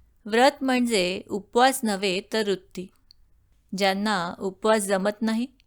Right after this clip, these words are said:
ज्यांच्याकडे दानासाठी संपत्ती नाही, ज्यांचे आयुष्य आधीच संघर्षाचे आहे आणि तरीही माघ मास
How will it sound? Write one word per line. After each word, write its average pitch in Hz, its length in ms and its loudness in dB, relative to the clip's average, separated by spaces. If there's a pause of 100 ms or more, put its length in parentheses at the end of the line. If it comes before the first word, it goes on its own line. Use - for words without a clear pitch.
(380)
ज्यांच्याकडे 226 760 2
दानासाठी 202 720 0
संपत्ती 208 600 -4
नाही, 175 280 -8 (760)
ज्यांचे 208 360 2
आयुष्य 185 640 0 (100)
आधीच 196 540 -4
संघर्षाचे 220 760 -2
आहे 185 260 -2 (580)
आणि 208 340 0
तरीही 202 500 -2
माघ 196 360 0
मास 190 480 -6